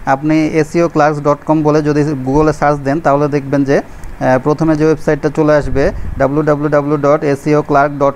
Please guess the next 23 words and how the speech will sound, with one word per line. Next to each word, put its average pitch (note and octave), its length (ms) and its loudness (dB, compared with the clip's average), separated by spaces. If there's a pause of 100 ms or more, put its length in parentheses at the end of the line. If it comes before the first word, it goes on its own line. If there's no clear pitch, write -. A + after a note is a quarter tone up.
কম, A2+ 220 -2 (340)
এসইও D#3 320 0
মার্কেটপ্লেস D3+ 640 0 (100)
for D3 100 2
backlinks, D3+ 680 -2
web C#3+ 240 2
design। D3 380 2
তো D#3 80 -2
এটা C#3+ 240 0
তো C#3+ 100 0
আপনি D3+ 280 0 (260)
open D#3 260 0
করবেন, D3+ 340 0
করলে D3+ 440 2
এই E3 220 0
ইন্টারফেসটা D3+ 520 0
চলে D3+ 220 0
আসবে। A2+ 340 0 (180)
তো C#3+ 100 -2
দেখেন, D3 320 -2
এখানে D#3 400 0 (300)
অসংখ্য D#3+ 420 0
ধরনের D3+ 420 0